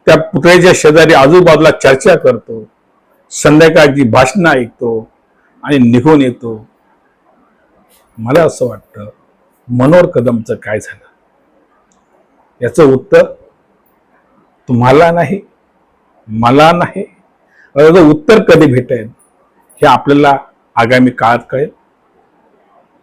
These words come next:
या डॉक्टर बाबासाहेब आंबेडकरांच्या नावासाठी, बाबासाहेबांच्या अस्मितेसाठी आणि केवळ डॉक्टर बाबासाहेब आमचं सर्वस्व आहे, त्या बाबासाहेबांसाठी ज्यांनी आपले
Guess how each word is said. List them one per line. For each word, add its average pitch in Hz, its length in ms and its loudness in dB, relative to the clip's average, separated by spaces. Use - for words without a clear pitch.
या 170 560 4
डॉक्टर 165 200 2
बाबासाहेब 170 600 4
आंबेडकरांच्या 156 680 2
नावासाठी, 165 720 2
बाबासाहेबांच्या 165 840 4
अस्मितेसाठी 175 880 -2
आणि 214 140 2
केवळ 226 440 4
डॉक्टर 220 340 2
बाबासाहेब 226 520 4
आमचं 202 300 2
सर्वस्व 190 600 0
आहे, 127 340 -2
त्या - 600 -8
बाबासाहेबांसाठी 143 1080 0
ज्यांनी 147 420 2
आपले 143 360 2